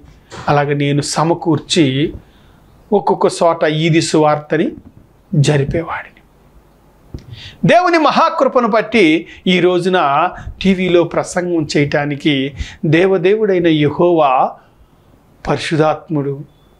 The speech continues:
కుమారుడైన యేసుక్రీస్తు ద్వారాగే ఇక్కడికి వచ్చాను, కానీ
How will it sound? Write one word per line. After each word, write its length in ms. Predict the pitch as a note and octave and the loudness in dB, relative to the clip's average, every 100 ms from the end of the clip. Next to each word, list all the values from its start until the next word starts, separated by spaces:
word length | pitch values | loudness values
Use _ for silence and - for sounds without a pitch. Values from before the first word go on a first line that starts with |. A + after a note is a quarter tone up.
| - | -4
కుమారుడైన 640 | D3+ D3 F3 F3 E3 D3+ | 0 2 2 2 0 2
యేసుక్రీస్తు 920 | C#3+ D#3+ F3+ G#3+ G3+ - A#3+ A#3+ - | 2 2 2 -2 -2 0 0 2 0
ద్వారాగే 460 | G#3 E3 E3 D#3+ D#3 | 2 2 2 2 0
ఇక్కడికి 320 | C#3+ C#3+ C#3+ | -2 -4 0
వచ్చాను, 380 | C#3+ - D3+ C#3+ | -2 0 -2 -2
కానీ 440 | D#3 D3+ A#3 D4+ | -2 0 0 -2